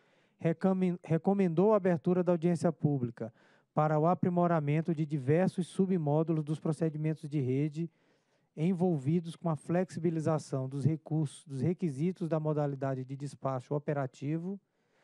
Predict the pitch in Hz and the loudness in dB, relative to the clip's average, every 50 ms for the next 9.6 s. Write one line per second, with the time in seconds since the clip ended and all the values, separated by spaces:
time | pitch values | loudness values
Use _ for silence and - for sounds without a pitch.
0 | _ _ _ _ 135 135 135 131 139 135 123 139 160 160 156 139 151 143 147 143 | _ _ _ _ -4 -4 -2 0 -2 -2 -2 -2 -2 -2 -2 -4 -4 -4 -2 -2
1 | 143 131 131 139 156 151 - - 147 - - 160 156 - - 156 135 - 151 143 | 0 0 0 -2 -2 -4 -4 -8 -10 -6 -6 -8 -4 -2 -2 -2 -2 -2 -4 -4
2 | 147 - - 151 - 165 147 - 156 156 139 139 143 160 156 - - - 160 156 | -4 -6 -8 -8 -8 -8 -4 -2 -2 -2 0 0 0 -2 -2 -2 -4 -6 -4 -4
3 | 165 160 156 160 156 156 160 156 135 120 113 110 107 - - _ _ _ _ _ | -4 -4 -2 -2 -2 0 0 0 0 0 -2 -6 -10 -14 -20 _ _ _ _ _
4 | _ _ _ _ _ _ _ _ _ _ _ _ - 135 131 185 208 196 - 185 | _ _ _ _ _ _ _ _ _ _ _ _ -6 -2 0 0 0 -2 0 0
5 | 180 190 185 180 170 - - 160 160 165 170 165 151 160 175 165 156 170 165 135 | 0 0 2 0 -2 0 0 0 0 2 0 0 0 0 -2 0 0 0 0 0
6 | 123 139 151 151 139 165 151 - _ - 147 147 143 143 147 - - 165 185 175 | 0 -2 -2 -2 -2 -4 -6 -8 _ -8 -4 -2 -2 -2 -2 -4 -6 -6 -4 0
7 | 196 185 156 - 165 160 160 160 151 - - - 147 147 156 151 147 127 156 170 | 0 0 0 2 0 0 2 2 0 -2 -2 -2 -2 -2 -2 -2 0 0 0 0
8 | 156 - 156 123 120 135 143 139 - 143 139 151 143 - 160 151 143 160 156 156 | -2 -4 -6 -6 -4 -6 -6 -6 -8 -8 -8 -8 -4 -2 -4 -2 -2 -2 -2 -2
9 | 139 - - - 139 143 143 151 160 147 - _ | -4 -4 -6 -4 -4 -4 -2 -4 -6 -6 -8 _